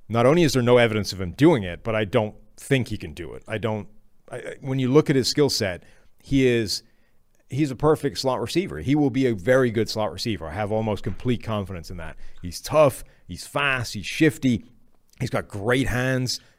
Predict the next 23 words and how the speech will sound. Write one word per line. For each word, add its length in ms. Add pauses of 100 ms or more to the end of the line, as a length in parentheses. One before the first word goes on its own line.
(120)
Um, 240
he's 140
another 240
player 280
like 240
Kyle 240
Pitts 300
that 100
made, 280
like, 300 (360)
silly 380
adjustments 540
look 180
ridiculously 580
easy. 360 (360)
Uh, 160
his 220
quarterback 480
at 60
one 180
point 360
almost 400
missed 560